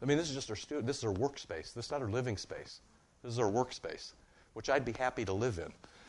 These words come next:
I mean, it's a garage that has actually a garage door, because how are you gonna get things like a big icon in and out, right? So she's got a, one, one wall lifts up,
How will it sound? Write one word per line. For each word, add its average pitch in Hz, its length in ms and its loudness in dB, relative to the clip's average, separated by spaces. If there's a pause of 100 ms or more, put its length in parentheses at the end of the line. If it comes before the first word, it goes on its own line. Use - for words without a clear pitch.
(100)
I 127 100 4
mean, 143 180 10
it's 139 180 6
a - 20 8
garage 131 600 12
that 113 100 -2
has 123 180 4
actually 120 300 6
a - 20 4
garage 113 440 4
door, 90 360 2
because 117 300 0
how 120 80 4
are 113 80 8
you 113 80 6
gonna 110 160 4
get 101 160 2
things 110 200 2
like 98 140 6
a 101 60 0
big 95 240 2
icon 95 460 0
in 107 120 2
and 104 100 6
out, 135 240 4
right? 95 260 8 (500)
So 147 120 6
she's 127 140 8
got 151 220 12
a, 139 80 12
one, 156 340 12
one 143 300 12
wall 139 440 12
lifts 127 380 4
up, - 300 0